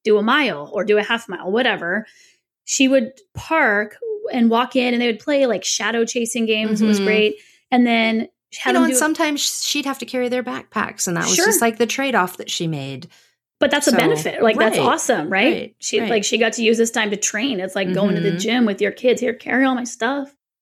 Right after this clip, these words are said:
Speaker 2: <laughs>
Speaker 1: But then she would walk back, and then she would walk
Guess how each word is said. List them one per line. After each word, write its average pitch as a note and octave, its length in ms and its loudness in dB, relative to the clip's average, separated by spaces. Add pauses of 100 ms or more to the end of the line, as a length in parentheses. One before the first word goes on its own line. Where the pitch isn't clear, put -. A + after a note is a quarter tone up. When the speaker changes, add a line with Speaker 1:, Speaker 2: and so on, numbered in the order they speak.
(220)
Speaker 2:
<laughs> - 0 -
Speaker 1:
But C4 280 -2
then B3 100 6
she A#3 100 2
would C#4 100 6
walk A#3 240 2
back, A#3 380 2 (500)
and A3+ 120 4
then G#3+ 100 0
she A3 140 2
would G#3 140 2
walk G#3 260 2